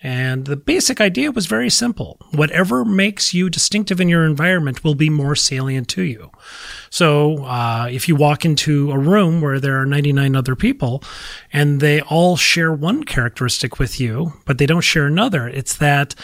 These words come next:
not shared characteristic which is gonna be salient. So in my case, if I walk into a room with ninety-nine African-American men,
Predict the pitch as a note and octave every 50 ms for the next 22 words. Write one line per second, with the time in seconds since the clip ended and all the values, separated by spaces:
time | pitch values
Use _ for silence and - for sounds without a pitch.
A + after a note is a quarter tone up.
0 | - - - - - - - D#3 D3 C#3+ E3 F#3 G3 G3 - - - D#3 D3 C3+
1 | C3+ B2+ - - - B2+ A2+ A#2 - - B2 A#2 - - C3 - - - - -
2 | - - D#3+ D#3 D#3+ - - D#4 D#4 D3 A#2+ G2+ - - - D#3 C#3+ C#3+ C#3 C#3+
3 | D3 D3+ D3 - C#3+ C#3 D3 - - - C#3 C#3 C3+ C3+ C3+ C3+ - - C3+ -
4 | C3+ C3+ C3 C3 C3+ C3+ C#3 D3+ D#3 C#3 C3 B2 A#2 - _ - C#3+ C3+ C3 C3
5 | C3+ C3+ C3+ C3 B2+ B2 - - - C#3+ C3+ B2+ C3 B2 C3 - - B2+ A#2+ C3+
6 | F3 A#3 C4+ -